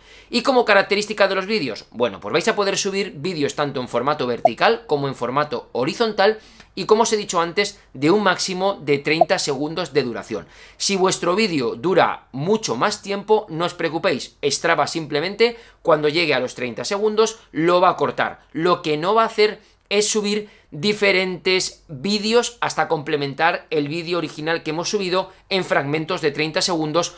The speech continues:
como hacen, por ejemplo, plataformas como Instagram. Somos nosotros los que vamos a tener que decidir los cortes del vídeo y, eso sí, vamos a poder subir también vídeos ilimitados,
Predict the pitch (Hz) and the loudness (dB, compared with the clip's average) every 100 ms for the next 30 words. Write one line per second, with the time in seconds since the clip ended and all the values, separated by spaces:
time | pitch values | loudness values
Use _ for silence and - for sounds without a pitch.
0 | - - 190 165 147 175 160 139 139 135 | -14 -2 2 2 0 0 0 0 -2 0
1 | 151 147 139 139 - 123 135 135 - - | 0 0 -2 -2 -2 -2 -2 -4 -6 -4
2 | 139 143 147 - 147 - 101 98 101 85 | -2 0 -2 -4 -8 -6 -6 -6 -6 -8
3 | - - - _ - 175 180 151 165 180 | -14 -20 -20 _ -2 2 2 2 0 2
4 | 233 190 - 143 135 139 123 139 135 127 | 2 2 -2 -2 -2 -2 -2 -2 -2 -4
5 | 120 117 123 135 165 170 - _ 135 135 | -4 -4 -2 2 0 0 -14 _ -2 0
6 | 123 170 151 143 120 147 214 226 214 220 | 2 2 2 2 2 2 2 -2 2 2
7 | 220 - 190 214 - 220 - - _ - | 0 -2 0 0 0 -2 -4 -14 _ -6
8 | 147 175 165 160 165 165 208 196 202 165 | -2 -2 -2 0 0 0 0 -4 -2 -2
9 | 156 175 160 139 131 208 170 127 - _ | -2 -6 -8 -12 -8 -6 -4 -6 -8 _
10 | 170 147 208 247 226 202 226 - | -4 -2 -2 -2 2 2 2 -4